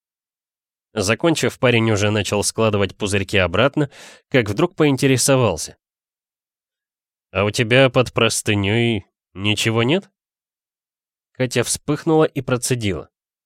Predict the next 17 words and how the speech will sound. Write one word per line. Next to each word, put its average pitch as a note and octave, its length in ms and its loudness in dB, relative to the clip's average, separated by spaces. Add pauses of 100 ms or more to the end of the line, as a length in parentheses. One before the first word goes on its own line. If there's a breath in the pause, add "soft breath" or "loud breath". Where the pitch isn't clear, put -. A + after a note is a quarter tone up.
(720 soft breath)
«Конечно, D3 460 0
есть. C3+ 420 -2 (220)
Я A#2+ 200 -2
без A2+ 220 -4
трусов C3 420 -2
как-то B2 280 -2
не B2 100 0
привыкла B2+ 460 0
расхаживать». F#2+ 600 -4 (1040)
Антон A#2 440 0
захихикал. A#2 760 -6 (1080)
«Я A#2 260 2
имел E3+ 260 4
в D3+ 60 -2
виду D3 280 0
царапины». D3 640 0 (1000)
«А, B2 400 0